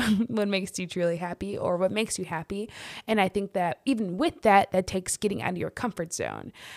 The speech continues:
And I think this, like,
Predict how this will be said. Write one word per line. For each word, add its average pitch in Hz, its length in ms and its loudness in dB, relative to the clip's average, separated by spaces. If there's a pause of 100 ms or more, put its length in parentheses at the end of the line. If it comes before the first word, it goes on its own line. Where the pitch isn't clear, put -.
(180)
And 185 480 0 (1000)
I 233 120 6
think 262 320 0
this, 247 280 -2
like, - 420 -8